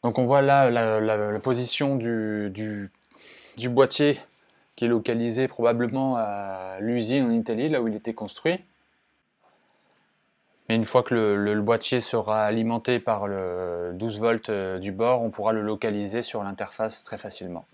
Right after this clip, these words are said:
Et, euh, télécharger l'application dans votre App Store et rentrer vos identifiants de la même manière pour pouvoir accéder à l'écran d'accueil.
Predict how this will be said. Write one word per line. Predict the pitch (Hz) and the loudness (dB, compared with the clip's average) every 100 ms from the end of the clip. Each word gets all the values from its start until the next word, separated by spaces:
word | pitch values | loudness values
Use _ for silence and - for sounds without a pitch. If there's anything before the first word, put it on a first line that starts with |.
| _ _ _ _ _ _ _ _ _ _ | _ _ _ _ _ _ _ _ _ _
Et, | 104 95 | -6 -4
euh, | 87 82 _ _ _ _ _ _ _ _ _ | -6 -10 _ _ _ _ _ _ _ _ _
télécharger | - 120 120 127 113 117 | -2 0 0 0 2 0
l'application | 113 104 120 120 120 - 127 120 113 _ _ _ _ _ _ _ _ _ _ _ - | -2 -2 -6 -4 -4 -4 -2 -2 -4 _ _ _ _ _ _ _ _ _ _ _ -6
dans | 110 | -4
votre | 104 104 | -4 -2
App | 113 | -4
Store | - - 151 165 - _ _ _ _ _ _ _ _ _ _ _ _ - _ _ | -2 0 0 0 -8 _ _ _ _ _ _ _ _ _ _ _ _ -14 _ _
et | 135 135 131 _ - - | 0 2 -2 _ -20 -8
rentrer | 110 113 - | -4 -2 0
vos | 127 110 | 0 2
identifiants | 107 113 - 110 117 117 | 0 -2 -4 -6 -4 -2
de | |
la | 110 | 0
même | 110 104 | -2 -2
manière | 95 101 123 147 _ _ _ _ _ _ _ _ _ _ _ | -2 -2 -2 -4 _ _ _ _ _ _ _ _ _ _ _
pour | - 104 | -20 -14
pouvoir | - 104 98 | -4 -4 -4
accéder | 95 - 98 107 | -8 -8 -4 -2
à | 110 | -2
l'écran | 101 - 110 | -4 -6 -8
d'accueil. | 98 95 87 82 | -8 -8 -8 -8